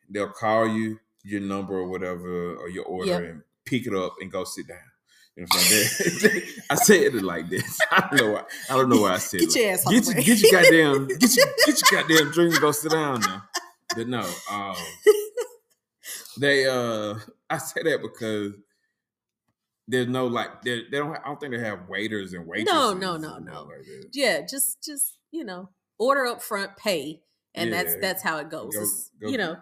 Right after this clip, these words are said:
Speaker 1: go sit down.
Speaker 2: Um, but for dinner, we went to a place off of a list I had for Athens called Puma U's. That's P U M A Y U.
Speaker 1: Puma, like the shoe.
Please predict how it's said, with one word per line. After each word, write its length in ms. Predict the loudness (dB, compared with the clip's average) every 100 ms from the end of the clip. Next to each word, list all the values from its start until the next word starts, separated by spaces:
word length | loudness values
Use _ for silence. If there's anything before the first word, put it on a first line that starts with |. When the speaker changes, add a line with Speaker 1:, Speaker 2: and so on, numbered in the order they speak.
| -8
Speaker 1:
go 100 | -8
sit 200 | -8 -10
down. 140 | -14 -4
Speaker 2:
Um, 640 | 0 2 2 -2 -6 -10 -18 _ _ _ _ _ _
but 480 | -2 0 0 -4 -8
for 200 | -8 -8
dinner, 600 | -6 -6 -6 -8 -14 -16 -10
we 140 | -8
went 200 | -6 -8
to 100 | -8
a 40 | -10
place 400 | -8 -8 -6 -6
off 260 | -6 -10 -10
of 300 | -12 -12 -14 _
a 60 | -12
list 380 | -8 -6 -6 -6
I 100 | -10
had 340 | -12 -16 -16
for 100 | -16 -16
Athens 500 | -18 -18 -18 -16 -16 -16 -20 -14
called 280 | -8 -8 -8
Puma 300 | -8 -6 -6
U's. 600 | -6 -10 -12 -6 -6 -6 _ _ _ -4
That's 420 | -2 -2 -8 -10 _ _
P 180 | -8 -6
U 120 | -4 -6
M 180 | -6
A 400 | -4 -4 -4 -8 -12 _ _ _ _ _ _ _
Y 460 | -2 6 10 10 8
U. 80 | 2
Speaker 1:
Puma, 100 | 0
like 200 | 0 0
the 60 | -2
shoe. 260 | -6 -10